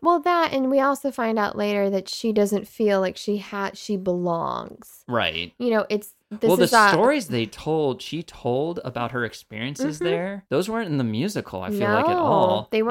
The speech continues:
Speaker 2: those
Speaker 1: weren't.
Speaker 2: were intense.
Speaker 1: Yeah,
Speaker 2: Those were
Speaker 1: the,
Speaker 2: horrible.
Speaker 1: the
Speaker 2: And
Speaker 1: kind of the microaggressions of being treated, you know, being accused of stealing her roommate's pearl necklace, um,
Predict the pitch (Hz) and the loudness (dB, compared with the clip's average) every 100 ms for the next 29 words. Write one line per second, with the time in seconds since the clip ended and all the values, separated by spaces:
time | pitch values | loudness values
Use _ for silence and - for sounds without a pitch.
0 | 262 254 415 139 - - 135 240 311 92 | 2 0 0 -2 -4 -6 -2 0 -2 -6
1 | - - 226 269 311 240 214 220 214 262 | -14 -10 -2 0 2 2 2 4 6 6
2 | 156 220 220 254 240 220 214 202 214 214 | 4 2 4 4 4 4 2 2 2 2
3 | 220 208 196 202 196 202 214 208 208 190 | 2 4 4 2 -2 0 -2 0 0 -2
4 | 202 190 190 196 - 202 196 190 180 180 | 0 0 0 -2 -2 0 4 4 4 4
5 | 185 190 180 180 - - - - 233 208 | 0 -2 0 -2 -4 -12 -6 2 4 4
6 | - 226 220 208 - 214 202 185 185 190 | 2 0 0 -2 -6 0 2 2 2 0
7 | 190 185 185 185 180 - - 180 185 233 | 0 0 0 -2 -4 -8 -2 0 2 2
8 | 311 285 294 269 262 247 233 - - 214 | 0 0 2 4 6 4 0 -10 -2 2
9 | 180 180 185 175 | 4 2 0 -4